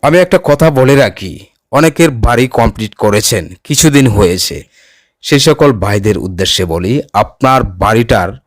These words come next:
প্লাস্টারের কাজ কমপ্লিট করার পর অবশ্যই আপনি রুলস অনুযায়ী যদি আপনার বাড়ির রংটা কমপ্লিট করতে চান, সেই ক্ষেত্রে টাইলসের কাজ কমপ্লিট করে নেবেন।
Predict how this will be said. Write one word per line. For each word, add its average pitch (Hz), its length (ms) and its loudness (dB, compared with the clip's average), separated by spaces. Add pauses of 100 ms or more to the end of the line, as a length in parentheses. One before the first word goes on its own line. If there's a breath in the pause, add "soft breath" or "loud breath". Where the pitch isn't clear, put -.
(400)
প্লাস্টারের 143 600 2
কাজ 110 460 -2
কমপ্লিট 120 520 -2
করার 92 320 2
পর 107 340 0 (100)
অবশ্যই 151 600 2
আপনি 113 500 -2 (380 soft breath)
রুলস 135 460 2
অনুযায়ী 98 460 -2
যদি 92 420 -4
আপনার 95 320 -4
বাড়ির 87 380 -2
রংটা 127 360 2
কমপ্লিট 95 440 -4
করতে 85 300 -6
চান, 170 180 0
সেই 110 220 -2
ক্ষেত্রে 104 400 -4
টাইলসের 113 500 -2
কাজ 147 280 -2
কমপ্লিট 95 460 -4
করে 110 280 0
নেবেন। 82 340 -8